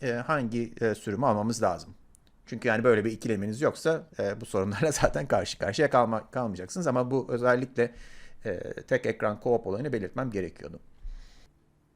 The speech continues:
Evet, şimdi, e, Battle net ekranına geçelim ve seçeneklerimizi beraberce inceleyelim.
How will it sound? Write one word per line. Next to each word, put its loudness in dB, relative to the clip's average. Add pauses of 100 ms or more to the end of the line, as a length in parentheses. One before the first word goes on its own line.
(1600)
Evet, 6
şimdi, 0
e, 0
Battle 2
net -4
ekranına -6
geçelim -4
ve -6
seçeneklerimizi -4
beraberce 0
inceleyelim. -6